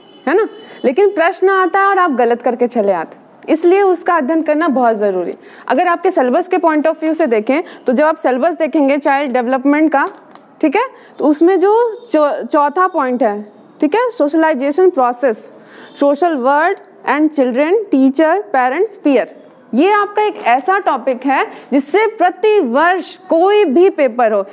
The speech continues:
एक प्रश्न आपका fix होता है और ये बहुत सरल लगता है, लेकिन इसके कुछ मूलभूत ऐसे बिंदु हैं जो आपको जानने बहुत ज़रूरी हैं। तो पहले इसकी भूमिका के बारे में बात करते हैं। अच्छा, हम जैसे हैं अभी, क्या हमेशा से ऐसे ही थे?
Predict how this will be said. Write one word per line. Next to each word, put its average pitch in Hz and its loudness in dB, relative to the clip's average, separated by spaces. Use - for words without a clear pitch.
एक 359 0
प्रश्न 339 0
आपका 330 0
fix 330 -4
होता - -4
है - -16
और 349 2
ये 415 -2
बहुत 359 0
सरल 330 0
लगता 214 -4
है, 180 -10
लेकिन 381 2
इसके 440 0
कुछ - -2
मूलभूत 320 2
ऐसे 370 0
बिंदु 285 2
हैं 311 0
जो 311 2
आपको 277 0
जानने 247 -2
बहुत 247 0
ज़रूरी 180 -4
हैं। - -10
तो 311 -2
पहले 330 0
इसकी 403 -2
भूमिका 294 2
के 339 -2
बारे 269 0
में 285 0
बात 190 -2
करते 175 -6
हैं। 185 -10
अच्छा, 403 0
हम 370 2
जैसे 294 0
हैं 302 0
अभी, 226 -2
क्या 403 0
हमेशा 302 0
से 359 -2
ऐसे 294 0
ही 392 4
थे? 381 0